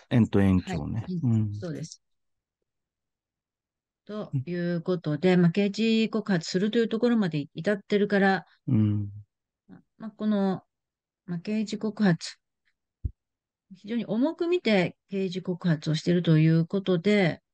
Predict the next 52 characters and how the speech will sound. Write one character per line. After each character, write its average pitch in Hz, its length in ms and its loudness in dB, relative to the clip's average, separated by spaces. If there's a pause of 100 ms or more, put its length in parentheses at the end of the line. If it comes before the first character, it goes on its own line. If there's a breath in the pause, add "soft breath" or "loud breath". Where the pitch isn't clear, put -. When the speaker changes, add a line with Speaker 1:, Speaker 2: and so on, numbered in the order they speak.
(100)
Speaker 1:
う 135 40 0
ん。 117 220 2
Speaker 2:
ま、 110 80 -4
い、 107 300 -12 (180)
隠 214 240 -8
蔽 233 100 -4
に 226 100 -4
対 214 220 0
し 170 60 -12
て 151 300 -2 (280)
非 185 120 -8
常 175 160 -2
に、 160 300 0 (420)
ま、 175 80 -8
市 160 100 -12
長 269 200 2
と 165 120 0
し 160 100 -4
て 165 100 -2
は、 143 260 -2 (500)
そ - 140 -8
も 247 100 0
そ 302 120 -2
も 285 300 2 (960)
内 233 260 -2
部 247 100 -2
か 180 120 0
ら 160 80 0
も 143 220 -8 (160)
来 202 80 -2
な 151 120 -2
い 147 60 -6
し、 139 340 -6 (1500)
園 247 180 -6
長 175 120 -4
は 156 140 -4
隠 165 140 -2
そ 165 120 -4
う 156 40 -2
と 156 80 -8
す 156 120 -8
る 139 80 0
し - 80 -6
と - 100 -4
い 139 40 4
う 135 60 0
こ 135 100 -6
と 135 120 -2
で、 139 140 0
ま、 233 140 2
相 262 160 2
当 247 340 2